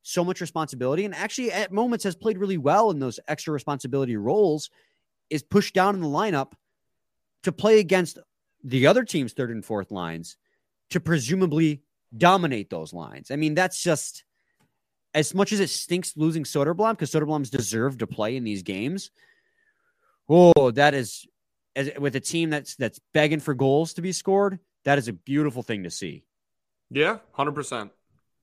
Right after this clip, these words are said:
Speaker 1: Also, side note, we can talk about this on a different day 'cause I don't know if we're gonna have time, but I was doing some digging today 'cause I wanted to see how much better Seider had. I, there was some discourse going on on Twitter. It's really silly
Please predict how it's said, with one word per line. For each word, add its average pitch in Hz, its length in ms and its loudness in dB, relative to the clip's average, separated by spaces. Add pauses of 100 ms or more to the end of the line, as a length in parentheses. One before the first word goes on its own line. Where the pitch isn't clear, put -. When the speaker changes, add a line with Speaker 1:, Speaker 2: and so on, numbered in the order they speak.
(580)
Speaker 1:
Also, 165 380 -2
side 165 480 4
note, 113 360 -4
we 190 100 -6
can 240 80 -8
talk 165 140 0
about 117 120 -4
this 101 120 -8
on 107 80 -4
a 98 40 -8
different 120 300 -8
day 190 160 -6
'cause 120 100 -14
I 90 40 -10
don't 110 140 -8
know 127 60 -10
if 110 80 -12
we're 117 100 -8
gonna 110 160 -4
have 127 220 -2
time, 123 300 -6 (340)
but 117 240 -4 (120)
I 139 60 -6
was 143 100 -4
doing 180 180 -2
some 175 140 -6
digging 107 300 -4
today 90 220 -4
'cause - 120 -14
I - 20 -6
wanted 175 200 -4
to 175 60 -6
see 127 360 -8
how 147 160 -4
much 143 280 -6
better 110 320 0
Seider 104 540 -2
had. 92 280 -8
I, 208 120 -10 (120)
there 120 100 -10
was 120 100 -10
some 104 120 -14
discourse 107 480 -10
going 87 220 -8
on 78 100 -12
on 78 100 -14
Twitter. 85 360 -6
It's - 220 -12
really 107 180 -6
silly 82 480 -4